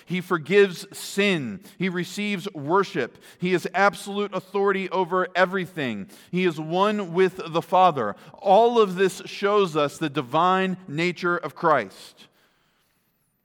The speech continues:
In Hebrews one three, the Bible says, "He is the radiance of the glory of God and the exact imprint of his nature, and he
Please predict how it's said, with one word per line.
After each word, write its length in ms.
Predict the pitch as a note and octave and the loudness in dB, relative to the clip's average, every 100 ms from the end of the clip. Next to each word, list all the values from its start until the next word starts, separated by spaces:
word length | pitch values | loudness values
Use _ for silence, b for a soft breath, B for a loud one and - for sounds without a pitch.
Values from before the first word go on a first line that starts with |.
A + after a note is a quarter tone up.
| _ | _
In 100 | B2 | -8
Hebrews 380 | D3 F#3+ F#3+ E3+ | -4 0 0 -2
one 280 | E3+ F#3 F3+ | 0 -2 -2
three, 560 | - F3+ F#3 F3 D3 B2+ | -6 -2 -2 -2 -4 -6
the 120 | C3+ | 0
Bible 320 | D3+ D#3+ D#3 | 2 4 2
says, 360 | - D#3+ D3+ F3 | -2 -2 0 -4
"He 100 | E3 | -6
is 120 | C#3+ | -6
the 100 | C3+ | -4
radiance 580 | C#3 E3+ G3 G3 F#3+ E3+ | 0 0 0 -4 -6 -8
of 60 | |
the 80 | C#3 | -8
glory 400 | B2+ D3 E3+ F#3+ | -8 -4 -2 0
of 160 | F#3 D3 | -2 0
God 360 | D#3+ D#3+ D#3 D3+ | 4 6 4 0
and 140 | C#3+ | -6
the 100 | C#3 | -6
exact 480 | B2+ A#2+ D#3+ F3 F3+ E3+ | -8 -4 -2 -2 -6 -10
imprint 400 | E3+ F3 F3 D#3+ | -8 -8 -8 -8
of 80 | |
his 180 | C#3 B2 | -10 -10
nature, 480 | C#3 E3+ - E3+ E3+ B B | -8 -8 -6 -6 -6 B B
and 160 | C3 B2+ | -8 -6
he 180 | E3+ | -6